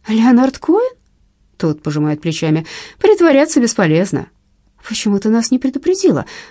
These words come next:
спрашивает Дин эльф. Эльф краснеет. «О, Леня, прости, мне так стыдно», и объясняет Дину. «Он ни капельки не похож на фотографию с конверта». «Я собирался именно этим объяснить, почему я тебя тоже не узнал», говорит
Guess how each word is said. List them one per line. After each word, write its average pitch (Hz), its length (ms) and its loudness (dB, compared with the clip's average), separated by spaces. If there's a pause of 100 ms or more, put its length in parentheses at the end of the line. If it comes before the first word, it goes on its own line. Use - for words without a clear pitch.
спрашивает 151 520 -2
Дин 160 260 -2
эльф. - 340 -12 (580)
Эльф 156 260 -10
краснеет. 156 600 -6
«О, 190 120 -4
Леня, 175 300 0
прости, 190 520 -4
мне 196 160 0
так 208 160 -6
стыдно», 214 360 -2 (360)
и 175 100 0
объясняет 165 440 0
Дину. 147 340 -8 (180)
«Он 220 280 0
ни 226 80 6
капельки 277 440 0
не 240 120 2
похож 214 400 -2 (300)
на 220 120 4
фотографию 185 540 -2
с - 80 -4
конверта». 165 520 -6 (540)
«Я 302 300 4
собирался 302 560 2
именно 262 240 4
этим 359 440 0
объяснить, 254 460 2
почему 220 320 0
я 190 160 2 (280)
тебя 220 420 2
тоже 185 300 0
не 180 100 2
узнал», 131 400 -4 (180)
говорит 147 420 -8